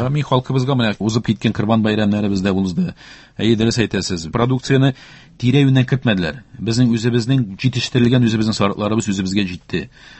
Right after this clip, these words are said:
Шуңа күрә дә киләчәктә дә, шәхсән үземнән әйтәсем килә, министрыбыз исеменнән, халкыбызга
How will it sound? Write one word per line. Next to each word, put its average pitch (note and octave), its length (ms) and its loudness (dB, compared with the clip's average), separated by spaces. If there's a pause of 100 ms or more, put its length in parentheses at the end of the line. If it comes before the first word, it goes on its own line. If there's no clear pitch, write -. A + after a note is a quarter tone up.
(160)
Шуңа C3 240 -2
күрә C3 240 -2
дә B2 80 -2
киләчәктә A#2+ 560 0
дә, A#2 140 2 (260)
шәхсән A#2 400 0
үземнән A#2 400 2
әйтәсем A2 320 -2
килә, B2 260 2
министрыбыз A2+ 540 0
исеменнән, G#2+ 480 0 (380)
халкыбызга B2 680 2